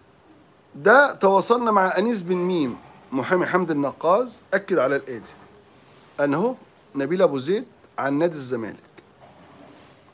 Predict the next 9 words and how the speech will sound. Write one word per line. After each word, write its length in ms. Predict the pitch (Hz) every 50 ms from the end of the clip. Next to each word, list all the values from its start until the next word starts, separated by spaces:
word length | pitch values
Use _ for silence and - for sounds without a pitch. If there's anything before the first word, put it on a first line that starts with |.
| _ _ _ _
ما 100 | - 127
كانش 320 | - 180 190 202 185 - 156
وكيل 280 | 147 143 - 190 175
حمدي 260 | - - 175 170 147
النقاز، 480 | 139 131 127 120 - - 107 - - - -
أهو 100 | 117 113 - - - - - _ _ _ _ _ _ _ _ _ _ _ _ _ _ _ _ _ _
عن 160 | - 127 135 139
نادي 260 | 143 160 165 156 143
الزمالك، 480 | 131 113 113 117 110 107 92 92 98